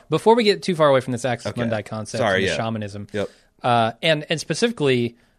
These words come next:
Speaker 1: the line that you mentioned about Kevin Garvey Senior saying, you know, "I'm gonna restart the world." Uh, do you think there's any possibility that a season three kind of spells out how this Axis Mundi here and the Garveys going there and Meg going there and doing what she does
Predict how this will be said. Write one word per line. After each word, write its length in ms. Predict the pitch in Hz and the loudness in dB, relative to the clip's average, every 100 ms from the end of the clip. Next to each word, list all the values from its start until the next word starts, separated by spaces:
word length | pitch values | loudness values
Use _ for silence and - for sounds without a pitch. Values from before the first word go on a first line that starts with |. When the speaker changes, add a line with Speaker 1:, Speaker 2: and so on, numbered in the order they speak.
| _ - | _ -16
Speaker 1:
the 260 | 123 127 123 | -4 0 4
line 280 | 131 131 | 4 4
that 60 | 127 | 2
you 100 | 120 | 0
mentioned 320 | 123 117 120 | -2 -2 -4
about 280 | 110 113 110 | -2 -2 -2
Kevin 220 | - 117 | -4 -4
Garvey 220 | 113 104 | -2 -4
Senior 480 | 104 - 151 135 120 | -6 -2 -2 0 -2
saying, 520 | - 123 117 113 113 | -2 -2 -2 -2 -6
you 80 | 127 | -6
know, 380 | 113 107 104 - _ _ _ - | -4 -4 -6 -10 _ _ _ -12
"I'm 120 | 127 | -8
gonna 120 | 123 | -6
restart 380 | 113 117 - 104 | -4 -6 -6 -8
the 60 | 113 | -2
world." 440 | 151 135 107 104 - _ _ _ _ _ _ - | 2 2 0 -6 -14 _ _ _ _ _ _ -2
Uh, 340 | 135 131 127 131 _ _ 147 | 2 4 2 -2 _ _ -8
do 100 | 151 | -4
you 60 | |
think 180 | 170 254 | -2 0
there's 160 | 240 196 | 0 0
any 120 | 202 | 2
possibility 640 | 190 170 151 151 143 131 | 2 2 2 0 0 0
that 200 | 123 120 | -2 -4
a 80 | 120 | -4
season 400 | - 151 131 117 | -6 -4 -4 -6
three 580 | 127 135 127 120 113 - | -4 -2 -2 -2 -2 -6
kind 140 | - 120 | -8 -8
of 80 | |
spells 320 | - 131 123 113 | -4 -2 0 0
out 220 | 113 117 | -4 -6
how 560 | - 120 117 113 110 - _ _ _ _ _ _ _ _ - | -6 -2 0 -2 -4 -10 _ _ _ _ _ _ _ _ -8
this 260 | 127 143 - | -2 -2 0
Axis 420 | 151 139 135 - | 0 0 -4 -4
Mundi 360 | 135 131 120 113 | -2 2 2 0
here 360 | - 120 113 113 | -2 -2 0 -2
and 240 | 120 117 | -4 -4
the 60 | 113 | -2
Garveys 500 | 127 127 123 117 107 | 2 2 2 -2 -2
going 320 | 120 117 113 | -2 0 -2
there 240 | 113 113 | -2 -2
and 300 | 113 110 110 | -4 -6 -2
Meg 380 | 120 127 117 110 | 0 0 -2 -6
going 340 | 127 120 117 | -4 -4 -4
there 180 | 113 110 | -4 -4
and 140 | 110 110 | -6 -4
doing 200 | 120 113 | -4 -4
what 120 | 113 | -6
she 140 | - | -6
does 540 | 107 127 117 107 101 | -4 0 0 -2 -6